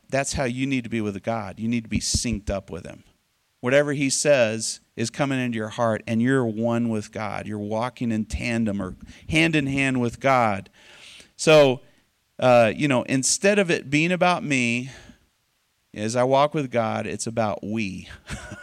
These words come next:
<laughs> I'm not gonna say, "Well, I talked to God today." Well, who are you talking to? He's right here.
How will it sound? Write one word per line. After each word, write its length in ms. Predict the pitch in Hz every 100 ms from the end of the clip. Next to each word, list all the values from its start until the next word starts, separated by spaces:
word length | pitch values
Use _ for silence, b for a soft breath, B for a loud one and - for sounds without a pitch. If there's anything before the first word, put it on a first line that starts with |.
| 127
<laughs> 800 | - - - _ - - - -
I'm 100 | 135
not 120 | 165
gonna 160 | 165 147
say, 360 | - 139 110 - b b b b
"Well, 240 | 139 156 165
I 60 |
talked 300 | - 170 175
to 80 | 170
God 280 | 180 185 151
today." 360 | 131 131 139
Well, 220 | - 143 135
who 120 | 196
are 40 |
you 160 | 220 196
talking 360 | 196 240 160
to? 100 | 120
He's 180 | 123 117
right 260 | 151 196 -
here. 500 | 151 190 107 113